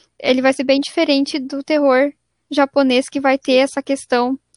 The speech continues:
dos espíritos vingativos. Você vai ter mais espíritos que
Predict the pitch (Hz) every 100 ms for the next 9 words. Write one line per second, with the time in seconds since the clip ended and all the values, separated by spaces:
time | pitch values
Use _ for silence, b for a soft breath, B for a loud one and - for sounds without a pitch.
0 | - 262 269 - 277 262 262 262 254 254
1 | 269 - - 240 - - - - - 226
2 | 233 233 240 247 262 - 262 269 285 285
3 | - 294 294 294